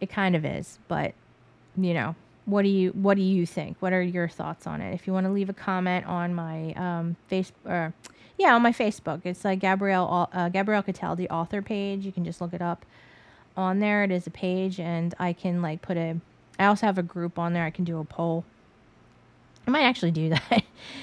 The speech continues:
And then I can, like, make a note of it or something like that. So I might do a poll on there. So if you see it, uh, please, uh, interact with it. I pre-, I appreciate it.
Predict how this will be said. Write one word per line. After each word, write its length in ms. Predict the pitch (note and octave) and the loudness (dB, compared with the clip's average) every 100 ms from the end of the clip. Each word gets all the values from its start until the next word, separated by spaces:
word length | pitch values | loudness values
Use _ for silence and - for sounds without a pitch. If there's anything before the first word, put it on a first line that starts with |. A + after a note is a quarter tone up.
| - - - _ - | -16 -20 -20 _ 2
And 220 | G3 F#3 | 4 6
then 300 | F3+ F3 F3 | 6 4 2
I 200 | - F3 | 0 0
can, 320 | - F3 F3+ | -2 -4 -2
like, 160 | E3 E3 | -4 -2
make 220 | F#3+ F3+ | -2 0
a 40 | |
note 340 | F3 E3+ E3+ E3+ | 0 2 2 0
of 140 | E3 | 0
it 120 | E3+ | -2
or 100 | E3+ | -2
something 380 | E3+ F3+ F3+ F3 | -4 -6 -6 -4
like 200 | E3+ E3+ | -4 -4
that. 180 | - - | -6 -4
So 100 | G3 | -2
I 40 | |
might 180 | F#3+ F#3+ | 0 0
do 120 | F3+ | -2
a 60 | E3+ | -4
poll 360 | E3 E3+ E3+ F3 - - - _ _ _ - _ - _ - | -2 -4 -4 -6 -14 -20 -20 _ _ _ -20 _ -20 _ -4
on 220 | F3+ F3 | -2 0
there. 320 | E3 D#3 F#3 - - - - | 0 0 -2 -6 -16 -20 -20
So 100 | - | -2
if 80 | A#3 | 0
you 60 | A#3+ | 0
see 240 | - G3+ | 0 0
it, 180 | A#3+ - | 0 -2
uh, 320 | - F#3+ F#3+ F#3 | 0 4 4 2
please, 480 | - G#3 G#3 G3+ | 0 0 2 0
uh, 140 | G3+ - - - | -4 -8 -12 -4
interact 440 | G#3 F#3 E3+ F#3 | 0 2 2 0
with 140 | G#3+ A#3 | -2 -2
it. 100 | A3+ | 0
I 260 | F3 D#3+ - _ - _ - _ _ - | 0 0 -6 _ -20 _ -20 _ _ -20
pre-, 280 | - F#3+ F#3 | -6 -4 -2
I 180 | - D#3+ | -2 0
appreciate 580 | E3 D#3+ G#3 - G#3+ G#3+ | -2 0 -2 -2 -2 0
it. 180 | B3 | 0